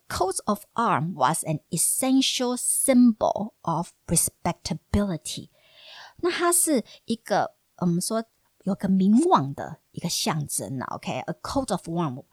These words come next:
arm was an essential symbol. 它是一个象征，什么的象征呢？Of respectability.有名望的一个象征。And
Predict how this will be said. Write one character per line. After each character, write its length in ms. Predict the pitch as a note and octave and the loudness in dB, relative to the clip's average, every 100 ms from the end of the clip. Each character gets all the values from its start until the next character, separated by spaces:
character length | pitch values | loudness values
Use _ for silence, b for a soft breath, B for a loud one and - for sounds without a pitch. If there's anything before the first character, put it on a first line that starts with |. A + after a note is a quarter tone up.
| b - | b 4
arm 320 | G3 - G3+ | 4 4 -4
was 240 | E3 G#3+ - | 0 0 0
an 80 | - | -2
essential 640 | - - A#3+ B3 - A#3 | 0 2 4 2 2 0
symbol. 720 | - - C#4 B3 A#3 - - | 0 0 4 6 6 4 -4
它 140 | - F#3+ | -6 -4
是 120 | - | -4
一 40 | |
个 200 | F#3+ C3+ B B B | -4 -6 B B B
象 340 | - C#4+ G3+ F3+ | -2 0 2 0
征， 260 | F3 C#3+ - B | -2 -4 -8 B
什 140 | - | 0
么 60 | G#3+ | 0
的 60 | |
象 240 | A3+ D#4 D4 | 2 2 2
征 260 | C#4+ C#4 | 4 4
呢？ 160 | C4 C4 B B _ | 4 0 B B _
Of 320 | E3+ A3 C#4 b b _ - | 4 4 2 b b _ -4
respectability. 1400 | E3 - - D#3 - F3+ E3 - D3+ D3 C3+ - G2+ E3 _ _ _ | -2 -2 -6 -10 -6 -8 -6 -4 -4 -4 -8 -12 -14 -16 _ _ _
有 200 | - B2+ | -12 -10
名 380 | G#2 D3 C#3 D3+ | -4 -2 -2 0
望 200 | F#3 D3+ | -2 -2
的 80 | G#2+ | -8
一 40 | |
个 100 | - | -10
象 300 | - - A2 | -8 -6 -6
征。 200 | - G2 - B B B B - | -8 -8 -12 B B B B -4
And 280 | G#3+ E4 | 0 0